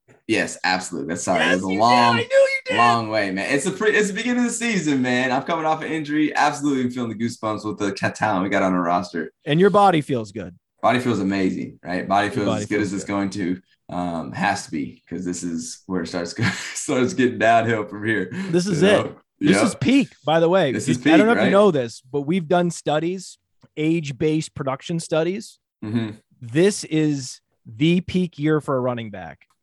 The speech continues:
Speaker 1: Wow.
Speaker 2: I'm just saying this is the year that running backs put up their biggest numbers.
Speaker 1: Nice.
Speaker 2: You're in the, you're in the window, baby.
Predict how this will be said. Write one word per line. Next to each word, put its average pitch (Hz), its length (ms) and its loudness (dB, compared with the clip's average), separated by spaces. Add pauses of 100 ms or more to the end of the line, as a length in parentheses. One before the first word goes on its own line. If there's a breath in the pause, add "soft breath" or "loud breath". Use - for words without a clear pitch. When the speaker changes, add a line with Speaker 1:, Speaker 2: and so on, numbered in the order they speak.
(120)
Speaker 1:
Wow. 80 420 -2 (200)
Speaker 2:
I'm 156 120 2
just 190 160 0
saying 196 240 4
this 185 200 2
is 185 120 -4
the 175 100 -2
year 170 340 4
that 127 140 -2
running 156 240 0
backs 143 220 -2
put - 120 -6
up 139 80 -6
their 131 100 -8
biggest 123 360 -4
numbers. 101 440 -12 (220)
Speaker 1:
Nice. 123 220 -10
Speaker 2:
You're 147 140 6
in 180 100 6
the, 175 160 2
you're 160 180 4
in 190 120 4
the 180 80 4
window, 180 360 4
baby. 113 460 -6